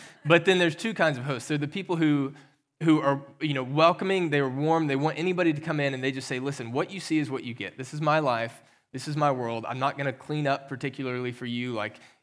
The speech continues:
my house is your house, but this, what you see is what you get." And then there are people, uh, who will get ready for days and days on end, right? They spend days cooking, days cleaning to prepare because they want to give people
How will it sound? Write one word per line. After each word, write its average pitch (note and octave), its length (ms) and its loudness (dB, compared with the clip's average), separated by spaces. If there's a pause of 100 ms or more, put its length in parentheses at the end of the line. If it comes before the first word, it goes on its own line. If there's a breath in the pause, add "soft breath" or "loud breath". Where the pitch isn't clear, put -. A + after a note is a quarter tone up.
my B2+ 240 0
house C#3+ 240 0
is C3 140 -8
your C3+ 120 -2
house, C3+ 260 0
but A#2 160 -12
this, B2+ 240 -8
what B2+ 200 -12
you C#3+ 80 -8
see B2 200 -8
is A#2+ 120 -6
what A2+ 140 -10
you B2+ 100 -12
get." D3+ 320 -4
And C3+ 120 -6
then G3 120 0
there D#3+ 180 4
are C3+ 40 -2
people, C3 420 -8 (360 loud breath)
uh, C3+ 280 4 (140)
who C#3+ 380 6
will D3 160 -2
get C#3 200 -4
ready C#3 200 0
for C3+ 140 -8
days C3+ 400 0
and B2 140 -6
days A#2+ 260 -2
on G#2 180 -6
end, G2 200 -10
right? G#2 120 -10
They A2 100 -8
spend A#2 280 -8
days C3 280 0
cooking, D#3 440 -2
days A#2 260 -4
cleaning D3+ 440 -2
to C#3 100 -12
prepare C3 340 -4
because C3 280 -6
they C#3+ 140 2
want F3+ 240 0
to E3 60 -4
give D3 240 -2
people C3+ 380 -6